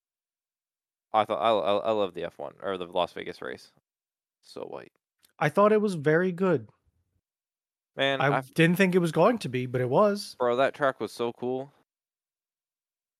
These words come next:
Speaker 2: They, they passed. They did things.
Speaker 1: The Sphere was dope when they did the
Speaker 2: Yeah.
Speaker 1: I,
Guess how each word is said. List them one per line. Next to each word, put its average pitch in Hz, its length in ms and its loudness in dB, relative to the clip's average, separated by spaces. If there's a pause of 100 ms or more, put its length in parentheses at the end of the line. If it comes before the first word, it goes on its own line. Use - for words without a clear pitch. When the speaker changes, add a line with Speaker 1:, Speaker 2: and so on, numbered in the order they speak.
(360)
Speaker 2:
They, 147 80 -2
they 131 240 -2
passed. 139 680 0 (100)
They 127 120 -6
did 131 220 -4
things. 190 600 -2
Speaker 1:
The 110 80 -4
Sphere 113 500 -2
was 123 220 -4
dope 123 360 0 (160)
when 107 120 -12
they 107 100 -6
did 101 180 -14
the 95 480 -4
Speaker 2:
Yeah. 135 280 -6 (880)
Speaker 1:
I, 120 260 -4